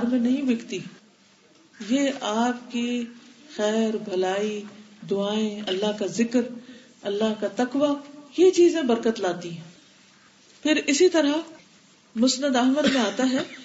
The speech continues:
ایک آدمی نبی صلی اللہ علیہ وسلم کو ٹکٹکی باندھ کے دیکھ رہا تھا، جبکہ آپ نماز پڑھ رہے تھے، اور آپ اپنی نماز میں یہ دعا مانگ رہے تھے، "اللہم اغفر لی ذنبی ووسع لی فی داری وبارک لی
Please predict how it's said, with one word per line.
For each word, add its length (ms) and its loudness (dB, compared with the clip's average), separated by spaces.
ایک 220 2
آدمی 320 2
نبی 220 4
صلی 220 2
اللہ 140 2
علیہ 220 0
وسلم 340 0
کو 100 0
ٹکٹکی 500 -4
باندھ 340 2
کے 120 2
دیکھ 240 0
رہا 160 -4
تھا، 140 -14
جبکہ 300 0
آپ 200 2
نماز 420 0
پڑھ 180 2
رہے 100 -2
تھے، 180 -12
اور 140 2
آپ 220 2
اپنی 240 0
نماز 440 2
میں 120 -2
یہ 80 2
دعا 240 2
مانگ 280 -2
رہے 160 -2
تھے، 200 -4
"اللہم 580 4
اغفر 320 -2
لی 360 -6
ذنبی 420 -6
ووسع 560 -4
لی 240 -6
فی 160 -6
داری 440 -4
وبارک 580 0
لی 200 -4